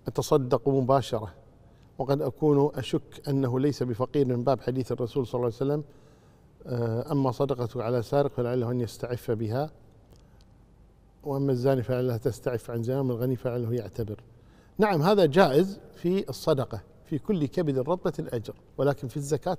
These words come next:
لا. لا تعطي الزكاة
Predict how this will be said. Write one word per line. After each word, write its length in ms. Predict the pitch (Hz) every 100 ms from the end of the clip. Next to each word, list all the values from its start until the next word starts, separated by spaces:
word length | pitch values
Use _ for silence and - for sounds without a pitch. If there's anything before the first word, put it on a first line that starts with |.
| -
لا. 120 | 107 - - - - - - - - - - - -
لا 140 | 139 143
تعطي 280 | 151 120
الزكاة 580 | 135 120 127 - 175 226